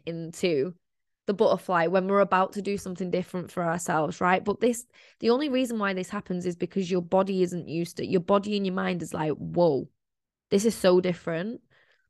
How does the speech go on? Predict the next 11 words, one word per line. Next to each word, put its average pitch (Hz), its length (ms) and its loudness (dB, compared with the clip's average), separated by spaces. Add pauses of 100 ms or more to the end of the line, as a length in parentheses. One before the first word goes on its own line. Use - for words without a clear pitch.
(600)
Like, - 340 -2
w-, 190 200 -2
there's 180 180 -8
something, 214 440 2
I - 80 -2
c-, - 140 -8
I - 40 -4
can 196 200 -2
sense 220 420 -2
that - 160 -8
something, 175 640 -2